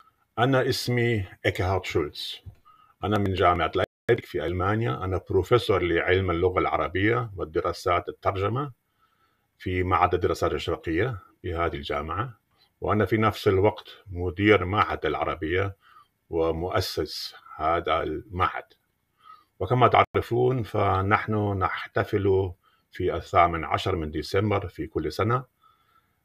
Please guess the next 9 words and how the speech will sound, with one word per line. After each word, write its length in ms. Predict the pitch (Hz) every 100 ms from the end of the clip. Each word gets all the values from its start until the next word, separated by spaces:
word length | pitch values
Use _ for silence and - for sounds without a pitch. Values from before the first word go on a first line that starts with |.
| -
نحتفل 680 | 95 92 - 95 117 101 101
باليوم 760 | 92 90 87 82 82 98 95
العالمي 600 | 78 85 85 90 87 87
للغة 380 | 80 80 80 - 76
العربية. 540 | 69 67 65 62 57 - _ _ _ _ _ _ _ _ -
وبهذه 880 | 90 90 90 92 101 117 120 117 110
المناسبة 960 | 98 101 110 107 95 90 - 85 110 107 _ _ _ -
أود 380 | 95 107 101 95
أن 480 | 95 92 90 87